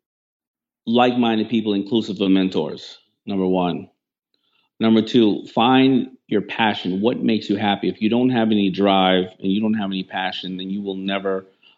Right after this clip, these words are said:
uh, you know, you will never, you'll, you'll never enjoy what you're doing.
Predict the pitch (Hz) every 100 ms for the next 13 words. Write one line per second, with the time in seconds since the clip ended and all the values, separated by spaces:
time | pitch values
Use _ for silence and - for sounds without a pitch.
0 | _ 98 98 95 92 95 98 95 87 90
1 | - 107 101 104 101 98 92 80 - _
2 | _ _ 120 110 104 131 127 135 135 117
3 | 98 107 107 107 98 92 101 98 - 98
4 | 92 95 85 85